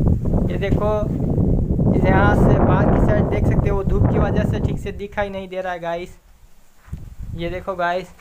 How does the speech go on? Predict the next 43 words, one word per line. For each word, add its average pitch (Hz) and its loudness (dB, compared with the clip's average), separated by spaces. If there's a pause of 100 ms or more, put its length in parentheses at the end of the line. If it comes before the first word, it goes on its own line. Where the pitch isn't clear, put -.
(100)
ये 170 -6
छोटी 180 -6
खिड़की, 185 -8 (920)
ये 175 -6
भी 180 -6
धूप 185 -8
की 185 -10
वजह 170 -6
से 165 -14
ठीक 175 -14
से 170 -14
दिख 160 -12
नहीं 165 -8
रही, 165 -12 (120)
ये 156 -8
अभी 156 -8
दिख 156 -12
रही 156 -6
guys। 156 -6 (1120)
और 165 -6 (920)
ये 170 -6
देखो 180 -2
guys, 196 -2 (640)
अभी 175 -2
काम 208 2
ही 240 -4
चल 208 0
रहा 214 2
है 214 0
यहाँ 202 0
पर। 202 0 (140)
ये 180 -12
देखो, 180 -4
सब 196 -6
सामान 185 0
वगैरह 185 2
पड़ा 185 0
है 180 -2
यहाँ 175 -2
पर 175 -4 (520)
मिस्त्री 180 -4
लोगों 185 -2
का। 175 -4